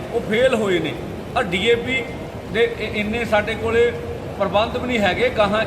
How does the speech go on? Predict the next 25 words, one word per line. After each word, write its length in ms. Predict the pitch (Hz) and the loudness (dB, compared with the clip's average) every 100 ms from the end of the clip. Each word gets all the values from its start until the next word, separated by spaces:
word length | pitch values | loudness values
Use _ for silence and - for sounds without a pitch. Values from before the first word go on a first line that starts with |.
| - | -2
ਇਹਦੀ 220 | 202 233 | -4 -4
ਬਲੈਕ 440 | 165 170 170 190 190 | 0 4 4 4 -4
ਹੋਣੀ 240 | 196 202 | -4 -2
ਆ, 60 | 240 | -2
ਉਹਦੇ 260 | 220 214 | -2 0
ਵਾਸਤੇ 420 | 262 247 233 - 233 | 0 2 0 -2 -2
ਵੀ 140 | 233 | -2
ਸਰਕਾਰ 400 | - 202 196 185 | -6 0 4 4
ਨੂੰ 240 | 190 208 - - - - - | 0 -6 -6 -8 -8 -8 -4
ਬੋਲ 220 | 175 208 208 | 0 0 2
ਰਹੇ 160 | 220 | 2
ਹੈਗੇ 220 | 214 196 | 2 2
ਆ 60 | 214 | -2
ਵੀ 160 | 220 240 | -2 -6
ਇਸ 320 | - 220 214 220 | -2 0 0 -2
ਮਸਲੇ 360 | 202 196 202 | -2 -2 0
ਦਾ 260 | 202 220 226 - - - | 4 4 4 -4 -10 -6
ਆਉਣ 280 | 180 202 208 | -2 0 2
ਵਾਲੇ 200 | 202 214 | 2 2
ਸਮੇਂ 300 | - 190 196 | 0 -2 -2
ਦੇ 120 | 196 | -4
ਵਿੱਚ 340 | 202 196 220 - - - - - | -4 -2 -2 -4 -6 -12 -10 4
ਹੱਲ 180 | 214 220 | 4 4
ਕੀਤਾ 340 | 214 202 175 | -4 -2 0
ਜਾਵੇ। 320 | 165 156 143 | 0 0 -2